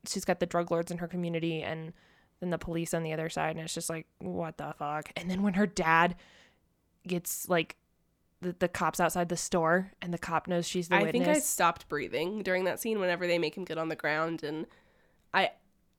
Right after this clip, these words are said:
Speaker 2: I was like, "Oh my gosh, this is," I, I
Speaker 1: And the kids are in the car.
Speaker 2: Yeah.
Speaker 1: Sakani's there, and Seven's there. Uh.
Speaker 2: Yeah, I, I was <laughs> so terrified that Maverick was gonna get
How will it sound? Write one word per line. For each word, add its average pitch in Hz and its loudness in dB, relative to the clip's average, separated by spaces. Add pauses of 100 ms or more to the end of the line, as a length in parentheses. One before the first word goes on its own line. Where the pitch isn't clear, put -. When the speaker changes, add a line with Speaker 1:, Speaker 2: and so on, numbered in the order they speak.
(340)
Speaker 2:
I 196 8
was 202 2
like, 170 0
"Oh 170 0
my 165 0
gosh, 165 0
this 190 -10
is," 180 -10 (120)
I, - -4 (200)
I 202 6 (1200)
Speaker 1:
And 190 2
the 175 2
kids 175 0
are 190 4
in 180 2
the 160 -4
car. 160 0 (160)
Speaker 2:
Yeah. 156 0 (600)
Speaker 1:
Sakani's 175 -4
there, 180 4 (420)
and 165 -10
Seven's 175 0
there. 185 6 (400)
Uh. 175 0
Speaker 2:
Yeah, 170 6
I, 196 6 (280)
I 214 2
was 185 2 (500)
<laughs> - -20
so 220 4
terrified 180 2
that 165 4
Maverick 170 0
was 175 -6
gonna 160 -4
get - -8